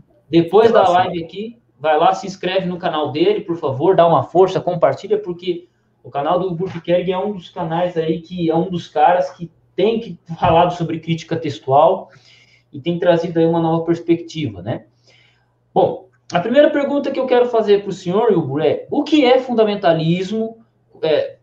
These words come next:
Speaker 1: o, qual que seria o conceito de fundamentalismo no, no meio cristão? O senhor poderia explicar pra gente?
Speaker 2: Sim.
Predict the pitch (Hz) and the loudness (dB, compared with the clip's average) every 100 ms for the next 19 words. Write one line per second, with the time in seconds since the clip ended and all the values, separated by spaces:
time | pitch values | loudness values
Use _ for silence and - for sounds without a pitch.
0 | _ _ 196 - - 285 294 - 285 254 | _ _ -12 -10 0 2 2 0 0 2
1 | - 233 220 233 220 214 - 226 214 202 | 2 0 -4 -6 -8 -10 -8 -2 -2 -2
2 | 196 180 226 226 240 240 220 202 220 214 | -2 -2 -2 -6 -6 -6 -6 -2 2 4
3 | 220 220 226 214 - 175 143 110 120 - | 4 2 0 -2 -2 -2 0 -2 -8 -8
4 | 196 190 180 190 - 160 160 147 135 143 | -6 -4 -4 -4 -4 -4 -2 -2 -4 -4
5 | 202 190 - _ _ _ _ _ _ _ | -6 -6 -12 _ _ _ _ _ _ _
6 | _ _ _ _ _ _ _ _ _ _ | _ _ _ _ _ _ _ _ _ _
7 | _ - 226 180 71 | _ 0 4 4 0